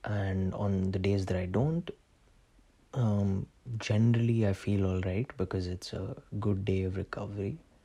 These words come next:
And I have other things to focus on and stuff. Um, but today in particular, I'm feeling kind of, like, pensive and, um,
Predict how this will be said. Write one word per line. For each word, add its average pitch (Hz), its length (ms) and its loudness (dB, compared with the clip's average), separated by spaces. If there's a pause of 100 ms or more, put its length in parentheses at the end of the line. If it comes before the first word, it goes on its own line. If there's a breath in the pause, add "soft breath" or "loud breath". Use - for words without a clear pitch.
(960 soft breath)
And 98 440 2
I 95 120 0
have 98 340 0
other 101 220 -2
things 98 320 -4
to 95 100 -6
focus 98 460 -6
on 98 200 -2
and 98 160 -2
stuff. 120 300 -6 (280)
Um, 107 440 -4 (560)
but 110 240 -2
today 127 380 6
in 117 140 4
particular, 101 680 0
I'm 95 160 -2
feeling 95 420 -2
kind 92 300 -2
of, 101 100 -6
like, 95 300 -4 (1700 loud breath)
pensive 101 960 0 (140)
and, 101 580 -4
um, 139 420 -10